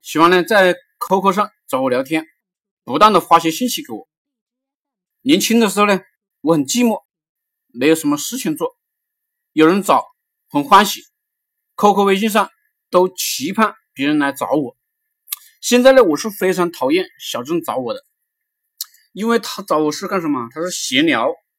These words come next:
他又不是赚钱，看到别人赚钱了就嘲笑，或者呢羡慕。我希望这样的学员少一些，我希望大家都干实际的事情。第二，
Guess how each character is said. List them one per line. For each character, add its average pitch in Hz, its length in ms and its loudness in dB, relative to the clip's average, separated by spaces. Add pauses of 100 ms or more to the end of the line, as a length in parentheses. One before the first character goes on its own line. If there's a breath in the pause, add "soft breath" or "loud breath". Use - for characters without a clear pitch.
(340)
他 202 120 0
又 208 60 0
不 185 100 -6
是 202 120 -10
赚 196 220 -4
钱， 127 240 -10 (340)
看 233 140 -4
到 233 60 -4
别 160 200 -2
人 185 100 -2
赚 208 140 -4
钱 170 140 -2
了 - 80 -8 (180)
就 208 100 -12
嘲 151 340 -10
笑， - 220 -6 (840)
或 214 120 -8
者 180 100 -2
呢 165 120 0
羡 226 320 -6
慕。 220 200 -8 (1200 loud breath)
我 151 100 -2
希 156 120 -4
望 220 160 -2
这 277 120 0
样 247 100 4
的 202 60 -2
学 147 180 -4
员 151 160 0
少 104 280 -10
一 120 40 -16
些， - 180 -20 (1040)
我 151 120 -4
希 160 120 -6
望 226 180 0
大 220 140 0
家 185 140 4
都 170 160 -2
干 202 200 0
实 131 400 -4
际 220 120 -4
的 202 80 -4
事 - 180 -8
情。 151 160 -12 (2250 soft breath)
第 190 100 0
二， 185 120 2